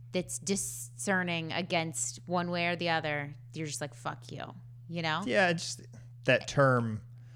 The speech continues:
Speaker 2: like, "I believe in science."
Speaker 1: Yeah,
Speaker 2: Like,
Speaker 1: but
Speaker 2: that's bullshit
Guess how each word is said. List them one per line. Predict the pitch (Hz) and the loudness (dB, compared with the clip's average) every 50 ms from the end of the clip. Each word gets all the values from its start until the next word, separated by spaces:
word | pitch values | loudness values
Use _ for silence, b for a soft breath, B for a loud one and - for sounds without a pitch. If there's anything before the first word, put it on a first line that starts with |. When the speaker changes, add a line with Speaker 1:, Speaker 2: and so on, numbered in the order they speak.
| B B B B B B B B B B B B B - - - - - - - | B B B B B B B B B B B B B -18 -18 -18 -18 -18 -8 -4
Speaker 2:
like, | 110 107 - | -4 2 6
"I | 113 117 120 | 8 8 8
believe | 110 113 110 113 120 120 104 | 8 6 6 6 6 4 4
in | 104 101 98 | 2 0 0
science." | - - - 101 104 110 110 101 92 90 92 87 - - - - - - - - - | 0 0 2 2 4 4 4 4 2 -2 -4 -4 -4 -2 -2 0 0 -2 -2 0 4
Speaker 1:
Yeah, | 320 269 | 6 6
Speaker 2:
Like, | - - - | 6 4 4
Speaker 1:
but | 123 139 - | 2 2 4
Speaker 2:
that's | - 127 117 - - | 4 2 2 2 -2
bullshit | - - 110 101 98 - - 104 92 - | -4 -2 -2 -2 -2 -2 -2 -2 -4 -4